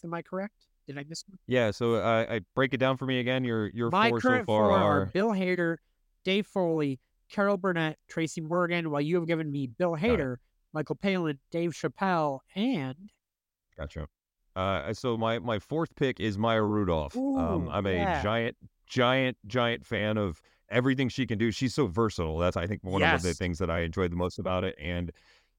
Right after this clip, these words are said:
Speaker 2: there are a multitude of things. She's very likable. I think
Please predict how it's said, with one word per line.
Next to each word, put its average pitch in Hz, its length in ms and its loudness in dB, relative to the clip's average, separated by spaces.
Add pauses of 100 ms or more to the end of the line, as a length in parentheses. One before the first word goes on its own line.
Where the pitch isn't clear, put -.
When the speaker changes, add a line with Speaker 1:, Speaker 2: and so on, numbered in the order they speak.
Speaker 2:
there 117 160 4
are 107 160 4
a 107 80 2
multitude 123 480 0
of 104 100 -4
things. 113 360 -2
She's 110 180 -8
very 107 140 2
likable. 107 680 0
I 82 120 -4
think 85 240 -8